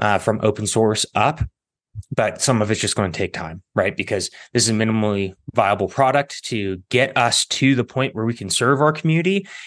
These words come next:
and build from a, a living entity instead of an idea. So we're moving fast and inviting people to join us in the social experiment and help us make it successful by bringing their skills, expertise,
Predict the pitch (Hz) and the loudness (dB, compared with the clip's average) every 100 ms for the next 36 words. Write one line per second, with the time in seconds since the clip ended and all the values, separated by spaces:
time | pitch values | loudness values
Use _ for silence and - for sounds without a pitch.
0 | - 131 104 107 107 104 - 120 110 98 | -2 -2 0 0 0 -4 0 2 2 0
1 | - - _ - 117 120 120 127 113 113 | -8 -20 _ 0 2 4 4 2 2 0
2 | 123 113 104 98 104 117 - 131 117 101 | 0 -2 -2 -4 -4 -4 0 2 2 0
3 | 98 92 95 - - - - - - 113 | -2 -2 -4 -10 -14 -18 -20 -12 0 2
4 | 98 98 143 117 120 143 143 135 - 113 | 2 2 2 4 4 2 2 -2 2 2
5 | 110 107 - - 117 107 101 95 98 - | 2 0 -2 -2 -2 0 0 0 -2 -2
6 | 120 107 117 117 98 117 98 98 101 101 | 0 4 2 2 -2 -2 -2 -6 -4 -2
7 | 98 - 101 90 110 98 120 110 - 139 | -2 -2 -2 -2 -2 -2 -2 -4 0 2
8 | 143 143 101 131 117 110 101 104 98 104 | 2 0 -2 0 0 0 -2 -2 -4 -2
9 | - - 117 135 - - - - - 113 | -4 0 2 0 -2 -14 -16 -20 0 0
10 | 110 110 107 101 - - 113 113 101 98 | 2 2 2 2 2 2 2 2 -2 -4
11 | - 101 - 110 98 - | -4 -4 -2 0 0 0